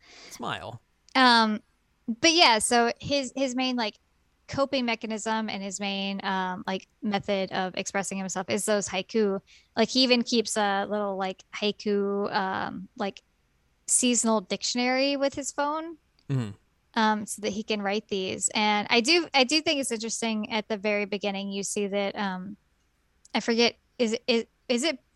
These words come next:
Speaker 2: Bieber who's doing all the, the tagging of his haiku?
Speaker 1: Yes.
Speaker 2: Okay. Uh, spelling things wrong. And he's like, "That, that word's not right. But okay. Thank you. You're gonna make people think that I'm doing this." <laughs> Um,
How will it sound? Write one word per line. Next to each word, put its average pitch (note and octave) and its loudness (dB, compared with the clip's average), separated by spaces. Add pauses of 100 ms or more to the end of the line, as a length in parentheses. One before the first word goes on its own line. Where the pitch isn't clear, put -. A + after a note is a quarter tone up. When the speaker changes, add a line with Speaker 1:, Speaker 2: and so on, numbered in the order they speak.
Speaker 2:
Bieber F4 2
who's D#4+ 0
doing D4 -2
all C#4 2
the, C4+ 2
the B3+ -4
tagging C4+ -4
of B3+ 0
his C#4 -8
haiku? C#4+ -4 (540)
Speaker 1:
Yes. - 0 (180)
Speaker 2:
Okay. G#3+ 0 (420)
Uh, A3+ 4
spelling A#3+ 4
things A#3+ 4
wrong. B3+ 4
And B3 -2
he's A#3+ -4
like, B3 2
"That, C4+ 2 (100)
that - -4
word's A#3 -10
not - -4
right. - -4 (260)
But - -6
okay. E2+ -10 (500)
Thank C3 -8
you. A2+ -8 (680)
You're C4 -8
gonna A#3+ -4
make A3 -8
people A#3 -8
think A3+ -10
that - -6
I'm - -12
doing G1+ -10
this." - 0
<laughs> - -16
Um, G3 2